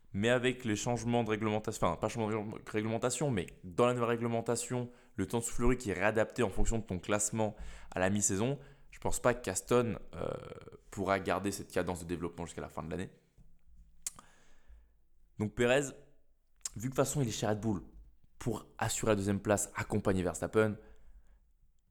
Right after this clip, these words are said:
c'est dommage, euh, pour nous fans de Formule un de voir que le principal, euh,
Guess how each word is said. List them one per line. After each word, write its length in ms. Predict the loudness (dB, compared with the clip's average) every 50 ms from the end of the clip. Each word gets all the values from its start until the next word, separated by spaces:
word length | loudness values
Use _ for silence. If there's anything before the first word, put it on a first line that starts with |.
| -20 -20 -20 -14
c'est 180 | -8 -6 0 4
dommage, 480 | 4 4 4 4 2 2 0 -2 -6 -10 -14 -16 -12 -6
euh, 160 | -4 -4 -4 -4 -4 -8 -10 -6
pour 180 | -2 0 2 2
nous 120 | 2 0
fans 300 | 0 4 4 4 4 4
de 100 | 0 -2
Formule 400 | -2 -2 0 0 0 0 0 0
un 140 | 0 0 0
de 140 | -2 -4 -6
voir 460 | -4 0 0 0 0 0 -6 -12 -10
que 100 | -8 -8
le 180 | -8 -8 -8 -12
principal, 720 | -12 -10 -8 -4 -4 -2 -2 -4 0 2 2 2 2 2
euh, 100 | -4 -6